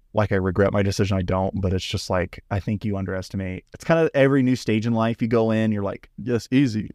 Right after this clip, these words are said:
Speaker 1: <laughs> like, "I got this. Like, I'm gonna be motivated. It's gonna be great." And then I go in, I'm like,
Speaker 2: Tall women are hard to talk to.
Speaker 1: it's like, "This, I got this problem. I got this problem. I got this problem. I got this problem. I gotta go Home Depot for this. I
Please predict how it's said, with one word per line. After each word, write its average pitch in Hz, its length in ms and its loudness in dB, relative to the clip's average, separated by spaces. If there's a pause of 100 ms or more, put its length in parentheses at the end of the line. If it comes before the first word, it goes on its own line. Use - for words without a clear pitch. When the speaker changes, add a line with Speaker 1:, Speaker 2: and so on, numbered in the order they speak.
(200)
Speaker 1:
<laughs> - 240 -14
like, 107 160 -2
"I 113 80 2
got 160 220 4
this. 98 220 -6
Like, 98 140 -4
I'm 117 60 2
gonna 113 100 2
be 98 80 0
motivated. 110 600 2
It's - 120 -14
gonna 110 100 0
be 101 60 0
great." 98 380 -2
And 104 120 0
then 101 80 0
I 101 80 0
go 101 180 -2
in, 104 60 -2
I'm 101 120 -2
like, 98 280 -6 (300)
Speaker 2:
Tall 113 240 0
women 113 200 2
are 123 160 4
hard 101 220 0
to - 40 -8
talk - 240 -6
to. - 140 -10 (180)
Speaker 1:
it's - 100 -8
like, 95 180 -4
"This, - 260 -2
I - 80 -2
got 107 140 0
this 135 120 -2
problem. - 320 -6
I - 40 -8
got 95 100 -2
this 117 140 -4
problem. - 280 -8
I 90 60 -4
got 95 100 -2
this 110 140 -4
problem. 90 300 -6
I - 20 -4
got - 120 -6
this - 120 -4
problem. - 220 -8
I 110 60 0
gotta 120 180 6
go 110 80 4
Home 117 160 2
Depot 113 260 0
for 113 100 -4
this. 117 200 -2
I - 40 -20